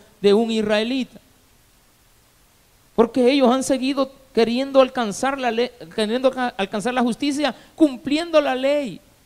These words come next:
Y entonces de repente dejan de trabajar porque segui-, siguen la ley. Dejan de hacer esto porque quieren cumplir la ley. Ellos están hechos para orar, para estar en, en, en el muro de los lamentos, lamentándose.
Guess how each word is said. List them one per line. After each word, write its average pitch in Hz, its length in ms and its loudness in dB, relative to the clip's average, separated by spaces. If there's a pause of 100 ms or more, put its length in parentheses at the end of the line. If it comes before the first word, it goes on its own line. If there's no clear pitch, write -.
(360)
Y 277 140 2
entonces 320 400 -2
de 311 80 -2
repente 302 580 -4
dejan 262 260 -2
de 233 120 -2
trabajar 240 800 -2
porque 220 240 -2
segui-, 226 360 -6
siguen 220 300 -6
la 220 80 -4
ley. 226 240 -2 (340)
Dejan 285 280 2
de 254 80 0
hacer 262 240 2
esto 311 240 0
porque 214 180 -2
quieren 220 300 0
cumplir 220 340 -4
la 220 160 0
ley. 226 240 -2 (360)
Ellos 254 260 4
están 247 240 0
hechos 294 320 0 (200)
para 233 240 0
orar, 214 600 -2
para 269 380 0
estar 233 560 -2
en, 220 200 -2
en, 214 260 -4
en 214 100 -2
el 208 100 -2
muro 254 220 2
de 247 60 6
los 233 120 8
lamentos, 240 600 2
lamentándose. 269 960 -2